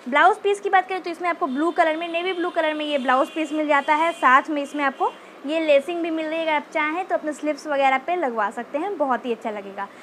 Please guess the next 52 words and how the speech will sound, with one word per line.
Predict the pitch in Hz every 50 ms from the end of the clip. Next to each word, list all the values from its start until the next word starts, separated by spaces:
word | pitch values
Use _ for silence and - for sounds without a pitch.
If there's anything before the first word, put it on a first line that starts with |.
| - - -
तो | -
ये | 320 302 349 359
थी | 349 392 392
हमारी | 359 339 320 330 392 370
दूसरी | 330 311 269 - 285 254 233
साड़ी। | - 220 196 185 185 185 - - - - - - - - - -
जो | 427 403
next | 359 349 370 381 - -
साड़ी | 415 370 370 381 381 392
है | 392 392 392
वो | 359 349 339 339
कुछ | - 359 - - -
इस | 294 330 320 -
तरह | 349 330 330 330
की | 330 330 339 339
है। | 349 359 359 330
ये | 302 320 339 359
है | 359 381 359 - 247
आंचल, | 254 262 262 254 339 349 370
बहुत | 311 262 302 277 294 285 294
ही | 359
खूबसूरत | 349 - 349 285 - - 330 330 294
green | 262 247 294 302 320 330
color | 311 339 320 320 320
और | 311 311 311 302 302 - - - - - -
आप | 269 - -
कह | 320 302
सकते | 285 320 320 311 - 330
हैं | 311 254
इस | 262 285 - -
तरह | 330 311
का | 311 339 - -
peach | - - 320 311 320 311
color | - - 320 302 302 302
में | 294 302
ये | 294 294 294
साड़ी | 294 320 262 254 269 285
मिल | 285 285 277
जाती | 277 262 262 294 285
है, | 302 311
या | 277 269 254
फिर | 254 - 294 269
आप | 262 262
कह | - 262 254
सकते | - 277 262 - 277
हैं | 269 262
कि | 269 294
light | 269 254 247 247 269 294 277 - -
pink | 302 294 285 269
वाला | 302 277 262 277 285
shade | 277 - 277 254 254 262
है। | 349